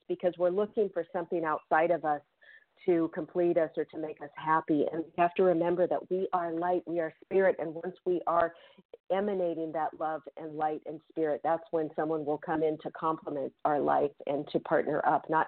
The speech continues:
to complete it or fix us or save us, because that's not fair to put on another person.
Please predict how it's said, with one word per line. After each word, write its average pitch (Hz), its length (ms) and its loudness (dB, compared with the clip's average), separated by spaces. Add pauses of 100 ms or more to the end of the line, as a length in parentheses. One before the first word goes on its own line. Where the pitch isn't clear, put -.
to 180 120 4 (300)
complete 185 400 4
it 175 160 4
or 151 200 -6
fix 175 280 -4
us 160 280 -2
or 143 200 -8
save 165 260 -2
us, 156 180 -4 (440)
because 196 260 -4
that's 247 240 0
not 247 240 -2
fair 220 180 2
to 196 60 -2
put 175 240 -10
on 147 140 -6
another 143 340 -8
person. 139 400 -6